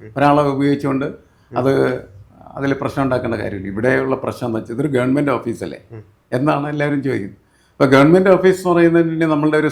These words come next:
Speaker 2: സെക്യുലർ കൺസെപ്റ്റ്,
Speaker 1: ഉം.
Speaker 2: നമ്മുടെ ഭരണഘടനയുടെ ഒരു പാർട്ടാണ്
Speaker 1: ഉം.
Speaker 2: നമ്മൾ സെക്യുലർ ആണ് എന്ന് പറയുന്നത്.
Speaker 1: ഉം.
Speaker 2: അത് വേണ്ട എന്ന് പറഞ്ഞ് ബി ജെ പി പറയുന്നുണ്ടെങ്കിലും
Speaker 1: ഉം.
Speaker 2: അതിന് ഒരു പ്രസക്തിയില്ല. കാരണം എന്ന് വെച്ചാൽ ഒന്ന് ഇന്ത്യ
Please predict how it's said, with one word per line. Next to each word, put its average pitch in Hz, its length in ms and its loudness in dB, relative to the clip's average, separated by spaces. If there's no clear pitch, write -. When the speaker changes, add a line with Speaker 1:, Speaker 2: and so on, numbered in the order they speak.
Speaker 2:
സെക്യുലർ 156 420 4
കൺസെപ്റ്റ്, 113 400 -8
Speaker 1:
ഉം. 113 80 -16
Speaker 2:
നമ്മുടെ 170 240 -2
ഭരണഘടനയുടെ 135 580 0
ഒരു 123 140 -6
പാർട്ടാണ് 113 440 -6
Speaker 1:
ഉം. 113 80 -18
Speaker 2:
നമ്മൾ 127 140 2
സെക്യുലർ 131 360 2
ആണ് 135 140 2
എന്ന് 113 180 -2
പറയുന്നത്. 92 460 -8
Speaker 1:
ഉം. 113 80 -16
Speaker 2:
അത് 131 180 2
വേണ്ട 139 180 4
എന്ന് 139 180 -2
പറഞ്ഞ് 143 240 -2
ബി 139 140 2
ജെ 156 140 4
പി 160 100 2
പറയുന്നുണ്ടെങ്കിലും 143 680 2
Speaker 1:
ഉം. 110 80 -12
Speaker 2:
അതിന് 185 220 4
ഒരു 175 160 0
പ്രസക്തിയില്ല. 175 560 2
കാരണം 123 220 -2
എന്ന് 117 100 -4
വെച്ചാൽ 127 140 -2
ഒന്ന് 160 240 -2
ഇന്ത്യ 143 220 0